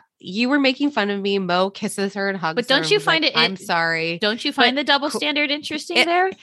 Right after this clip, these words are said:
Speaker 1: it's the same
Speaker 2: The
Speaker 1: thing in Jersey. It's like Teresa with, um,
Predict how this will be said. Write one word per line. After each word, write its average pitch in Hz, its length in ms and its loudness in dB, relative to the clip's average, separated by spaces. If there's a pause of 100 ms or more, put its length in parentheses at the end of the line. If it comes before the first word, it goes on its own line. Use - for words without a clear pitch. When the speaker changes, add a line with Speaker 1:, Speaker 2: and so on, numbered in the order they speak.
(240)
Speaker 1:
it's - 200 -2
the 339 100 0
same 320 240 2
Speaker 2:
The 302 60 -2
Speaker 1:
thing 294 160 -2
in 262 120 -2
Jersey. 214 520 -2
It's 190 180 -4
like 185 160 -2
Teresa 214 560 -2
with, 208 340 -4
um, 190 360 0